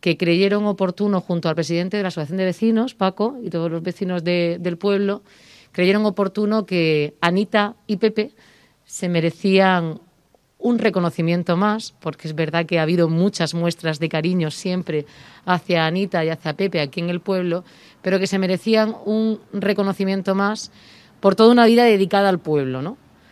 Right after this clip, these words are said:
No solo tomando decisiones y no solo participando en las diferentes asociaciones en las que lo han hecho, sino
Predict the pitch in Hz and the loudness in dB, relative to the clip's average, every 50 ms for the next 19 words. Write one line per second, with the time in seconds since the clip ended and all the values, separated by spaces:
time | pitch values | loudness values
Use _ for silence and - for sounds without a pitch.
0 | _ _ _ _ _ _ _ _ _ _ - 214 220 254 247 - 285 269 277 233 | _ _ _ _ _ _ _ _ _ _ -2 2 4 4 4 4 4 4 4 4
1 | 240 214 214 226 233 233 233 226 - - 220 - - 247 247 240 240 240 240 247 | 2 2 2 4 4 6 6 6 4 2 -2 -2 0 0 2 2 2 2 0 -2
2 | 269 - - - - 196 202 - - 220 226 208 - 208 196 - 202 151 202 196 | -4 -6 -8 -6 -4 -4 -2 -2 -2 -2 -2 0 0 0 -2 -2 -4 -4 -4 -2
3 | - 208 214 214 214 202 214 240 - - - - - - - - _ - - - | -2 -2 -2 -2 -2 -2 -4 -4 -6 -12 -20 -20 -20 -20 -20 -20 _ -20 -8 -4
4 | 180 175 165 165 170 170 170 151 165 170 165 - 175 170 180 190 180 - 208 202 | -2 0 0 2 2 0 0 0 -2 -4 -2 0 0 0 0 -2 -2 -2 -2 -4
5 | 202 - _ - 175 165 - 180 - - 175 165 - - 202 196 208 226 220 - | -4 -6 _ -4 -4 -2 -2 -4 -4 -2 -4 -4 -2 0 0 0 0 -2 -4 -6
6 | _ - - _ _ _ _ _ - 175 165 160 160 151 - - - 165 151 147 | _ -20 -20 _ _ _ _ _ -4 -2 -2 -2 -2 -4 -6 -8 -4 -2 0 0
7 | 143 151 - 170 165 170 160 147 139 139 135 135 - - 139 127 - 165 151 151 | 0 -2 -2 -2 0 0 0 0 -2 -4 -6 -8 -10 -10 -10 -8 -6 -6 -4 -4
8 | 151 147 - | -4 -6 -8